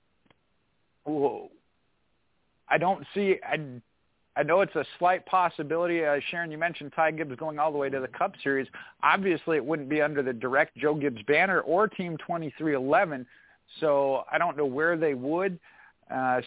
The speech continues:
far as him coming into the Xfinity Series and dominating, I don't know how you can expect him to not be at least a, a top contender like that every week. We've seen what he's done on a part-time schedule, I believe, picking up, uh, four or five of the, of the wins that he's been in,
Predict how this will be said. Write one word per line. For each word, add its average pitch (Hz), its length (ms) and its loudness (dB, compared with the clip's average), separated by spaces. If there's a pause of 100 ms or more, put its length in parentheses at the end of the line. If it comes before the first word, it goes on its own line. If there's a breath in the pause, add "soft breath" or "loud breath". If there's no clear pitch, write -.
far 277 180 6
as 214 80 0
him 208 160 -4
coming 202 280 -2
into 190 140 -4
the 160 180 2
Xfinity 180 460 -6
Series 165 260 2
and 139 140 -6
dominating, 190 600 2
I 139 140 0
don't 151 160 0
know 143 80 0
how 160 120 4
you 156 160 0
can 147 140 -10
expect - 440 -2
him 135 160 -6
to 120 140 4 (120)
not 135 420 4 (400 loud breath)
be 180 440 -2
at 143 140 0
least 139 300 -4
a, 139 340 4
a 147 120 2
top 170 240 2
contender 170 480 -4
like 160 240 2
that 170 140 4
every 151 200 0
week. 175 260 -2
We've 139 200 -2
seen 170 160 -8
what 160 140 -2
he's 131 160 -4
done 165 180 0
on 147 120 -2
a 117 40 0
part-time 156 600 -2
schedule, 139 320 -2
I 131 60 2
believe, 131 440 -4
picking 139 300 -4
up, 135 240 0
uh, 123 240 4 (500 loud breath)
four 147 220 2
or 131 120 -4
five 170 340 2
of 143 100 0
the, 123 60 0
of 127 180 -2
the 135 80 -2
wins 135 340 -4
that 139 140 0
he's 123 160 -4
been 131 260 0
in, 131 260 -4